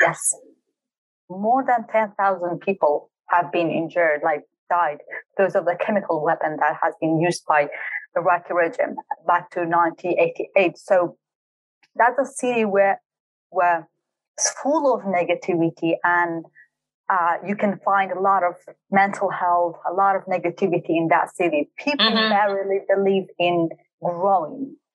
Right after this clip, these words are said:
Speaker 1: People barely believe in, um, having a different life because of the things that happened in that city. So I have been,
Speaker 2: Okay.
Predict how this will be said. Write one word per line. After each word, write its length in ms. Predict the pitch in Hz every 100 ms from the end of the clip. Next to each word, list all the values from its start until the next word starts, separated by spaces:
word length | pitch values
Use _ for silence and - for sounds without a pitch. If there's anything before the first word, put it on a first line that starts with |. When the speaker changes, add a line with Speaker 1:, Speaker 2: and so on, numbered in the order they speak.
| -
Speaker 1:
People 300 | 220 - 208
barely 460 | 190 180 175 175
believe 400 | 175 175 175 175
in, 280 | 170 165 165 - - - _ _ -
um, 520 | 170 165 160 170 175 _ _ _ _ _ - -
having 500 | - 226 220 196 196 175
a 120 | 170
different 640 | 202 - - 175 165 160
life 560 | 170 175 170 151 - - _ -
because 400 | 190 - 196 190
of 220 | 190 170
the 140 | 175 175 -
things 280 | 226 196 180
that 180 | 165 165
happened 400 | 175 175 170 170
in 120 | 165
that 260 | 165 - -
city. 340 | 175 156 165
So 180 | - 175
I 200 | 202 247
have 260 | 254 214
been, 140 | 220 202
Speaker 2:
Okay. 180 | 127